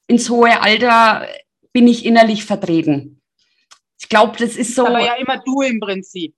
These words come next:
Speaker 2: Also das bist du in verschiedenen Versionen und nicht, äh, eine völlig andere Persönlichkeit, oder?
Speaker 1: Mm, das kann man jetzt so und so sehen. Also ich sag persönlich, das bin ich mit vielen Personen. Viele sagen aber, nein, wir sind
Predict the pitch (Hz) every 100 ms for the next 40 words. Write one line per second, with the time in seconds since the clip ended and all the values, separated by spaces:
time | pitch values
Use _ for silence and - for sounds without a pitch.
0 | _ - 220 202 202 - 214 - 233 277
1 | 262 233 - 226 233 202 185 - 190 208
2 | 208 175 170 180 190 - _ 180 175 175
3 | 175 180 180 185 175 - - 170 180 165
4 | 156 160 - 160 160 160 - - 160 160
5 | 160 196 254 - _ _ _ - 262 285
6 | 320 302 165 - 262 254 - 247 294 269
7 | 262 - 262 277 269 254 240 233 208 170
8 | 175 202 202 196 - _ _ 240 240 294
9 | 277 269 262 254 254 254 240 247 - -
10 | 226 - 254 240 269 330 - 285 285 -
11 | 294 294 294 277 262 294 277 311 339 403
12 | 392 _ - _ _ _ _ - 269 269
13 | 277 269 240 247 233 226 233 220 226 233
14 | 247 254 247